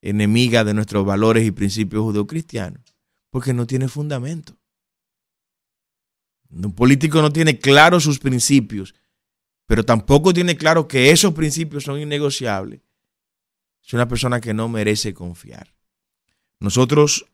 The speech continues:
de todo corazón esperamos que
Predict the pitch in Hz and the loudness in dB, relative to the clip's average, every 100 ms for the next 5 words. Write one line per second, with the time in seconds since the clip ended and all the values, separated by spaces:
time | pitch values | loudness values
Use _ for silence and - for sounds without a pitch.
0 | _ _ _ _ 101 101 120 123 127 123 | _ _ _ _ -4 0 0 2 0 0
1 | 117 107 123 123 - 135 131 - 117 123 | -2 0 -2 -4 -2 0 0 0 2 4
2 | 120 98 87 - _ _ _ _ _ _ | 2 0 -6 -12 _ _ _ _ _ _
3 | _ _ _ - 104 101 95 85 - | _ _ _ -4 0 2 2 -2 -6